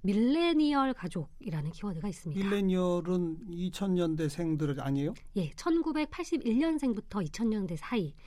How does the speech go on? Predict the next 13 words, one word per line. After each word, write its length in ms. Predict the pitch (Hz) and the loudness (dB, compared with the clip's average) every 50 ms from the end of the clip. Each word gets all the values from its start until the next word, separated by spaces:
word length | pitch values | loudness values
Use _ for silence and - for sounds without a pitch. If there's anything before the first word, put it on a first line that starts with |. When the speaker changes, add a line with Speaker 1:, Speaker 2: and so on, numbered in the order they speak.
| - - - - | -20 -18 -16 -10
Speaker 1:
그 180 | - - 208 220 | -2 0 0 0
사이에 380 | - - - 339 330 302 269 | 0 -2 -2 0 0 0 0
태어난 500 | - - 254 240 226 208 208 196 196 185 | 0 0 0 0 2 2 2 2 2 0
한 160 | 170 165 190 190 | 0 0 0 0
이십 320 | 196 175 180 - 240 247 | 0 -2 -2 -4 -4 -2
년의 340 | 254 247 226 214 208 190 180 | 0 2 2 4 4 2 0
간극을 420 | 180 - 170 170 165 220 220 214 170 | -2 -2 -4 -2 0 2 2 2 0
가지고 320 | 170 175 165 170 170 170 | -2 -4 -4 -4 -2 0
있는 300 | 160 165 165 165 160 180 | 0 2 2 2 0 -2
한국의 460 | 208 - 285 285 - 247 208 233 208 185 | -2 -2 -4 -4 -4 -4 -2 -2 0 -2
이삼십 420 | 185 180 277 277 277 - - - | -2 -2 -2 -4 -4 -6 -6 -4
대 100 | 240 214 | -4 -2
정도, 420 | 202 175 165 160 - 233 285 330 | -2 -2 -2 0 0 0 0 0